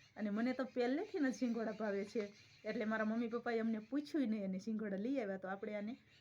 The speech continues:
ઢોકળિયામાં બાફી નાખ્યા છે, અને માત્ર ને માત્ર ખાલી પંદર જ મિનિટમાં મસ્ત તાપ કરવી, એટલે પંદર મિનિટમાં ઢોકળિયામાં મસ્ત સિંગોડા બફાઈ જાય છે.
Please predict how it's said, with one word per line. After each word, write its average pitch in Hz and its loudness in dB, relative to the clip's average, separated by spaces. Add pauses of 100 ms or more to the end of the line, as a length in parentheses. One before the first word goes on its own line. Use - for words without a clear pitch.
(160)
ઢોકળિયામાં 220 0
બાફી 208 -2
નાખ્યા 208 -2
છે, 208 -2
અને 202 0
માત્ર 277 0
ને 277 2
માત્ર 254 0
ખાલી 254 -2
પંદર 277 0
જ 220 0
મિનિટમાં 220 0 (340)
મસ્ત 285 -2
તાપ 254 0
કરવી, 269 2
એટલે 233 2
પંદર 277 0
મિનિટમાં 208 -2
ઢોકળિયામાં 202 -2
મસ્ત 262 -6
સિંગોડા 208 -4
બફાઈ 202 -8
જાય 170 -8
છે. - -14